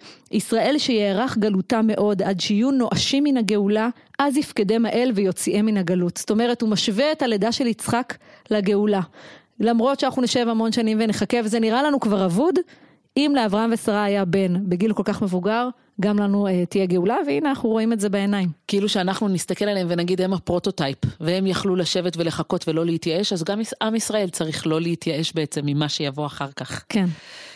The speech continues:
Speaker 2: יש, אה, סיפור שממש, אה, הטריד, אה, לפחות אותי, אני בטוחה שהמון המון אנשים בעם, וזה היה הסיפור של האסי, נחל האסי, אה, שעובר בעמק המעיינות, ויש נחל מאוד מאוד יפה, אה, ומושקע,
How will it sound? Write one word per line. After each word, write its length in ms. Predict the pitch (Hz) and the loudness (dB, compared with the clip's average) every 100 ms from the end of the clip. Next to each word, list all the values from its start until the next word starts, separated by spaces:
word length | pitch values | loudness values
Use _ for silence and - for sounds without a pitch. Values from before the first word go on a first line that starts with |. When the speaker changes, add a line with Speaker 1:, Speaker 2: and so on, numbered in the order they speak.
| - | -4
Speaker 2:
יש, 300 | 185 226 - | 0 0 2
אה, 220 | 240 196 | 2 2
סיפור 600 | 175 - 190 - 233 240 | 0 -2 -2 0 0 0
שממש, 680 | 233 190 170 160 160 190 - | 0 0 0 0 0 0 0
אה, 320 | 220 185 143 160 | 0 0 0 -2
הטריד, 500 | 151 175 170 208 185 | -2 -2 0 0 0
אה, 260 | 190 175 170 - | 0 0 -2 -2
לפחות 440 | 185 - - 247 220 | -4 -2 -2 0 0
אותי, 260 | - 214 | 0 0
אני 100 | 175 | 0
בטוחה 320 | 170 170 156 | -2 -2 0
שהמון 320 | 202 180 208 254 | 0 0 0 0
המון 200 | 208 175 | 0 0
אנשים 420 | 170 156 196 165 | 0 0 0 -2
בעם, 420 | 151 151 143 196 - - - - - | -2 -2 -2 -2 -4 -8 -16 -12 -4
וזה 200 | 151 170 | 0 2
היה 260 | 170 196 220 | 2 0 0
הסיפור 440 | - 165 - 190 | -2 -2 0 0
של 180 | - 170 | 0 -2
האסי, 400 | - 160 - 135 - | -2 -4 -4 -6 -2
נחל 360 | 170 175 190 160 - | -2 -2 -2 -2 -2
האסי, 380 | 170 170 220 226 - - - 156 | -4 -2 -2 -2 -8 -20 -10 -2
אה, 60 | 156 151 156 151 | 0 0 0 0
שעובר 480 | - 147 139 185 | 0 0 0 0
בעמק 400 | 165 160 175 180 | 0 0 0 0
המעיינות, 640 | 156 147 143 143 160 180 - | 0 0 0 0 0 0 0
ויש 220 | 170 - | -2 0
נחל 320 | 185 190 190 | -2 0 0
מאוד 480 | 190 202 240 247 226 | 0 2 2 0 0
מאוד 300 | 190 180 160 | 0 0 0
יפה, 260 | 139 - 190 220 - - - - 156 | -4 -2 -2 -2 -6 -18 -18 -8 -2
אה, 260 | 156 156 147 | 0 0 0
ומושקע, 580 | 156 156 147 - 208 | 0 2 0 0 -2